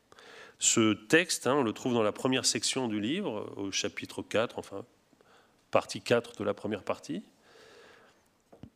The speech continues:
Et voilà ce que tu dis. « Le poème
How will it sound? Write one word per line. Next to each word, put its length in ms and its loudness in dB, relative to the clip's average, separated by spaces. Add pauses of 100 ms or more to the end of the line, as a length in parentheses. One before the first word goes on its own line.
(180)
Et 60 8
voilà 180 6
ce 80 -4
que 80 0
tu 160 -2
dis. « 160 -6 (1200)
Le 120 4
poème 480 4